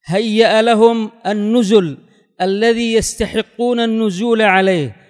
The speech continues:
فنزل من حميم. والنزل في الأصل كلمة تقال للضيافة، ولكنه يتهكم بهم سبحانه ويسخر منهم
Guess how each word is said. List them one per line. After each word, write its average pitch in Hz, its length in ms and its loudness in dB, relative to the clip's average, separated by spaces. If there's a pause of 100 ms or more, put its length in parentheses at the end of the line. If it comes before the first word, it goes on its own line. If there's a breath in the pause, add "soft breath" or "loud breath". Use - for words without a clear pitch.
(180)
فنزل 214 600 0
من 185 400 0
حميم. 160 560 -4 (100)
والنزل 208 600 -2
في 226 100 -8
الأصل 240 460 -6 (520 soft breath)
كلمة 262 380 -2
تقال 254 460 -2
للضيافة، 202 880 -2 (420 soft breath)
ولكنه 208 800 -4
يتهكم 208 1000 -2
بهم 190 360 0
سبحانه 151 680 -4 (580 soft breath)
ويسخر 220 680 0
منهم 202 640 0